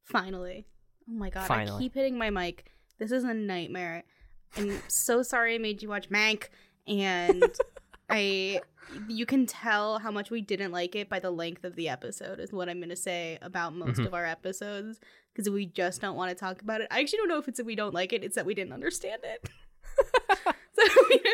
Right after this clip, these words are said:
Speaker 1: can't talk for two hours about it because we didn't get what <laughs> happened.
Speaker 2: Right, that, that definitely may be true.
Speaker 1: Oh.
Speaker 2: Um, what was I gonna say? Oh, um, well, I was pushing hard last week for Nomadland, so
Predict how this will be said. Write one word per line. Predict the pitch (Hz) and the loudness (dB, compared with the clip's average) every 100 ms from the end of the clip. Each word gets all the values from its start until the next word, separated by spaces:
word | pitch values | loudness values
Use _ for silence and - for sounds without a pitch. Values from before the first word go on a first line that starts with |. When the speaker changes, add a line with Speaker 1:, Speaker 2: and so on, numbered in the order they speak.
| 359 | 2
Speaker 1:
can't | 359 349 | 2 2
talk | 311 285 | 2 2
for | 294 | 0
two | 302 | 2
hours | 226 220 220 | 2 2 -2
about | 208 196 | -2 0
it | 226 | -2
because | 233 208 | -6 -6
we | 202 | -4
didn't | 202 170 | -2 -2
get | 185 123 | -2 0
what | - | 4
<laughs> | |
happened. | 285 285 427 403 - - - _ _ _ | 2 2 2 2 0 -6 -8 _ _ _
Speaker 2:
Right, | 127 110 113 | 2 2 2
that, | - 131 - - | 0 0 -2 -6
that | 139 127 | -2 0
definitely | 127 - 117 110 | 0 0 2 0
may | 110 | -2
be | 117 | -2
true. | 127 120 - - - - 440 | -2 -2 -6 -20 -20 0 6
Speaker 1:
Oh. | |
Speaker 2:
Um, | 156 - 277 - - _ _ _ _ _ _ _ _ _ | 8 8 8 4 0 _ _ _ _ _ _ _ _ _
what | 156 151 156 143 147 143 | -6 -2 0 2 2 2
was | 147 156 | 0 2
I | 147 | 2
gonna | 190 233 | 2 0
say? | - 196 - | -4 -8 4
Oh, | 196 139 - 135 - | 6 6 0 -18 -2
um, | 196 175 165 160 156 _ _ - | 4 6 8 6 2 _ _ 0
well, | 240 175 208 - _ _ _ _ _ | 4 4 2 -4 _ _ _ _ _
I | 214 370 | 6 8
was | - | 6
pushing | 220 - 165 | 2 4 4
hard | 160 147 131 | 6 4 4
last | 127 120 - | 2 0 -2
week | 110 - | -4 -2
for | 127 | 0
Nomadland, | 120 120 139 92 71 50 - - - - | 2 4 2 0 -6 -12 -14 -18 -14 -6
so | - 131 127 120 117 113 | 2 4 6 6 4 0